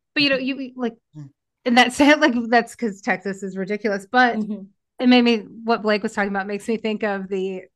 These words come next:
Speaker 1: there's a small venue here that closed, and then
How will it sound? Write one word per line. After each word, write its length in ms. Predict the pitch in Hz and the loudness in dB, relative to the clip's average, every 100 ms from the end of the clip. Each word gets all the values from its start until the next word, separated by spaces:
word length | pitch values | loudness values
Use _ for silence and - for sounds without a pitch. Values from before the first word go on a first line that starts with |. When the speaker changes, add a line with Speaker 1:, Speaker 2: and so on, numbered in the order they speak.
| _ _ | _ _
Speaker 1:
there's 200 | 214 190 208 | -2 -2 -4
a 60 | |
small 260 | - 202 185 | -2 2 2
venue 320 | 190 185 180 | 2 0 -4
here 420 | 165 190 175 170 170 | -6 -4 -4 -6 -4
that 260 | 175 170 - _ _ _ _ _ | -2 -2 -6 _ _ _ _ _
closed, 560 | 220 185 170 175 - _ | 2 2 0 -6 -12 _
and 240 | 196 180 | -6 -2
then 420 | 185 180 180 180 | 0 0 -2 -8